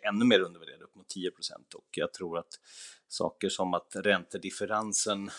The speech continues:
mellan U S A och Europa som har minskat på grund av de, eh, ja, ultralätta finans- och penningpolitiska stimulanserna, eh, eller, ja, att penningpolitiken och finanspolitiken är så pass lätt i U S A,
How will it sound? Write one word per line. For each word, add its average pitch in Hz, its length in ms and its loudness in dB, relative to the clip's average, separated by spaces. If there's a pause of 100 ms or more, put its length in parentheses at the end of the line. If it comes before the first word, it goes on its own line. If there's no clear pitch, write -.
(140)
mellan 95 360 0
U 98 140 -4
S 90 120 -2
A 92 40 2
och 92 140 -2
Europa 98 560 -2
som 92 380 -6
har 92 100 0
minskat 92 680 -4
på 98 60 -4
grund 90 360 0
av 85 200 -6
de, 90 380 -8
eh, 85 60 -10 (160)
ja, - 260 -2 (180)
ultralätta 87 560 -6
finans- - 320 -10
och - 100 -10
penningpolitiska - 720 -10
stimulanserna, 85 600 -6 (640)
eh, 98 100 4
eller, 90 320 4 (140)
ja, - 300 -4
att - 220 -14
penningpolitiken 92 640 -6
och - 80 -12
finanspolitiken - 560 -10
är - 60 -8
så - 120 -10
pass - 200 -10
lätt - 340 -10
i 92 120 -8
U 87 100 -8
S - 160 -2
A, 69 180 -8